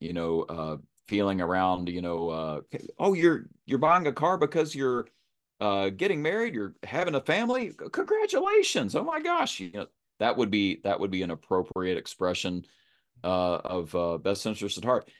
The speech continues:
And I'll give you an example. I, um, I have a local photographer who is just excellent. I don't, I don't know that you could even book him at this point. He's out of state a lot of times now on gigs, but I'll, I'll say his name just 'cause he deserves it. Ben Keeling, K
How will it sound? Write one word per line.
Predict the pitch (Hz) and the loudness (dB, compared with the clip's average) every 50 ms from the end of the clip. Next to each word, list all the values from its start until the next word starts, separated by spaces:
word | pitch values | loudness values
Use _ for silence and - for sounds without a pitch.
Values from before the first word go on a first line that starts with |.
| _ _ _ _ _ _ _ _ _ | _ _ _ _ _ _ _ _ _
And | - 120 | 0 2
I'll | 110 110 113 | 2 4 4
give | 107 135 139 | 4 4 4
you | 139 | 4
an | 113 | 2
example. | 101 87 85 85 104 104 104 123 131 - 95 80 78 73 90 - _ _ _ _ _ _ _ _ _ _ _ _ _ _ _ _ _ _ _ _ - | 2 0 -2 -2 0 2 2 2 0 0 -4 -8 -8 -10 -14 -18 _ _ _ _ _ _ _ _ _ _ _ _ _ _ _ _ _ _ _ _ -8
I, | 92 92 90 92 90 | -4 -2 -2 0 0
um, | 87 85 82 80 80 76 64 - - | 0 0 0 -2 -2 -6 -8 -10 -10
I | - | -6
have | 95 98 87 | -4 -4 -2
a | 82 | -2
local | 78 80 85 95 110 127 127 - 123 120 117 | -4 0 2 4 6 6 6 6 4 2 2
photographer | - - - 82 - 104 92 92 87 87 82 - - 78 - | 0 -4 -8 -4 0 2 2 2 2 0 -4 -6 -8 -8 -6
who | 92 85 | -4 -4
is | 80 80 82 - | -4 -4 -6 -8
just | - - 98 95 90 - - - - - | -4 0 2 2 2 0 -2 -8 -6 -6
excellent. | 87 87 - - - 78 73 73 - | -6 -4 -6 -6 -6 -6 -4 -2 0
I | 92 | 2
don't, | 107 113 120 117 - _ | 4 4 2 0 -2 _
I | - 104 | 0 2
don't | 120 127 117 110 | 2 2 2 2
know | 117 110 | 2 2
that | 104 107 101 - | 2 2 0 0
you | 107 107 | -2 -4
could | 101 - 101 | -4 -2 -2
even | 104 95 82 92 87 | -2 -2 -4 -6 -4
book | 82 92 98 95 - | 0 0 0 0 -2
him | - 90 82 | -4 -8 -6
at | 80 80 78 | -8 -6 -6
this | 82 80 - | -6 -6 -6
point. | - - - 82 80 78 78 - _ _ _ _ _ _ _ _ _ | -6 -6 -4 -4 -4 -4 -6 -8 _ _ _ _ _ _ _ _ _
He's | - 87 85 82 78 - - - _ _ _ _ - | -6 -6 -4 -4 -6 -8 -10 -12 _ _ _ _ 0
out | 95 101 95 87 | 2 2 2 2
of | 82 - | 0 -2
state | - - - - 98 92 90 80 - | -4 -4 -2 0 2 2 2 0 -2
a | 80 | -2
lot | 82 82 82 | 0 0 -2
of | 82 | -2
times | - - 92 82 80 82 82 - | -2 -2 -2 -2 -2 -4 -6 -6
now | - 85 82 82 82 80 80 78 78 78 - | -4 -2 0 0 0 0 0 -2 -4 -6 -6
on | - 82 82 80 80 78 | -6 -6 -4 -6 -6 -4
gigs, | - 85 82 80 78 78 - | -2 -2 -2 -2 -2 -4 -8
but | - - 80 | -8 -4 -2
I'll, | 78 85 78 - | -2 -2 -2 -2
I'll | 87 85 | -4 -4
say | - - - 123 | 0 2 4 4
his | 113 98 - - | 4 4 2 0
name | 95 90 87 78 | -2 -2 -2 -4
just | 76 80 76 - | -6 -8 -6 -4
'cause | - 85 78 - | -4 -4 -4 -4
he | 80 | -6
deserves | 71 69 76 - 82 78 78 - | -6 -6 -4 -2 -2 -2 -4 -6
it. | - 76 - - | -8 -10 -8 -4
Ben | 82 101 110 117 127 117 | 0 2 2 2 2 0
Keeling, | - - 98 87 80 76 78 82 90 87 - | -2 -2 -2 -2 -2 -4 -6 -8 -8 -10 -10
K | - - - 104 | -6 0 2 4